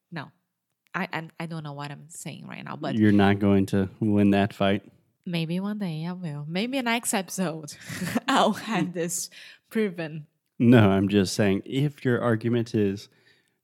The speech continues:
Speaker 2: "Oh, maybe British people or Australian people say it this way, and that's why I'm saying it this way, even though I'm focused on learning North American English," that's just not a fight you're going to win, meu amor.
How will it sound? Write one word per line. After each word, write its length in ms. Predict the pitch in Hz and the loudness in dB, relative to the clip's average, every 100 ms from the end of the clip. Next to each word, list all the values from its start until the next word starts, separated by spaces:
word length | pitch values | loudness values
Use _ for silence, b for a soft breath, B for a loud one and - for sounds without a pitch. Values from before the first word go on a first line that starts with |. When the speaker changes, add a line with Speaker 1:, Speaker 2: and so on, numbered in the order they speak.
| - | -2
Speaker 2:
"Oh, 140 | 156 | 0
maybe 420 | 104 127 147 147 147 | 2 2 2 2 0
British 460 | 135 131 135 - | 2 2 2 -2
people 460 | - 135 139 135 127 | -2 -2 2 2 2
or 600 | 127 107 101 101 117 - - | 2 2 2 0 -4 -8 -4
Australian 640 | 120 117 - 113 117 120 113 | -2 0 2 4 4 2 0
people 320 | 123 - 120 | -4 -4 -4
say 240 | - 123 | 0 -2
it 160 | 117 - | -2 -2
this 200 | 147 - | -4 -2
way, 260 | 110 104 | 0 0
and 300 | - 110 104 | -2 -2 -2
that's 340 | 107 120 127 - | -2 -2 -4 -4
why 160 | 123 | -2
I'm 140 | 117 107 | -2 -2
saying 280 | - 120 127 | -2 -2 -2
it 140 | - | -2
this 180 | 127 127 | -6 -4
way, 280 | 139 131 - | -4 -4 -6
even 480 | 185 185 185 175 160 | -4 -2 0 2 2
though 280 | 151 151 147 | 2 2 2
I'm 240 | 143 131 | 0 -2
focused 440 | 135 139 139 143 - | 0 -2 -2 -4 0
on 180 | 131 127 | 2 2
learning 400 | 127 127 117 104 | 2 2 2 0
North 280 | 101 110 117 | 0 0 0
American 460 | 110 113 110 113 | 0 0 0 2
English," 460 | 113 113 117 117 - b b b b b b - | 4 4 2 0 -6 b b b b b b -20
that's 260 | - 117 - | -16 -12 -6
just 240 | 113 - | -6 -4
not 160 | 107 117 | -6 -6
a 40 | |
fight 320 | - 120 117 | -4 -2 -2
you're 60 | 139 | -4
going 180 | 135 131 | -2 0
to 60 | 131 | 2
win, 340 | 143 143 139 | 2 2 2
meu 220 | 135 131 | 2 2
amor. 280 | 135 139 143 | 2 2 0